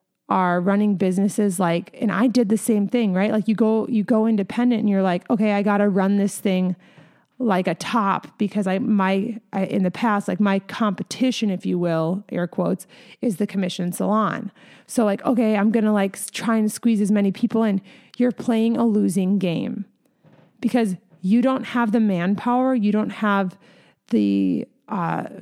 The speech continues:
infrastructure to keep up with that person in the commission salon who's seeing people on the half an hour,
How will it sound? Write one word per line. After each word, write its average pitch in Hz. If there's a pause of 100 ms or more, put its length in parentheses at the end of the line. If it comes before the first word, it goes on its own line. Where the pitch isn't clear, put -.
(140)
infrastructure 285 (600)
to 277
keep 254
up 269
with 247
that 208
person 226
in 220
the 214
commission 214
salon 202
who's 208
seeing 214
people 208
on 190
the 190
half 185
an 175
hour, -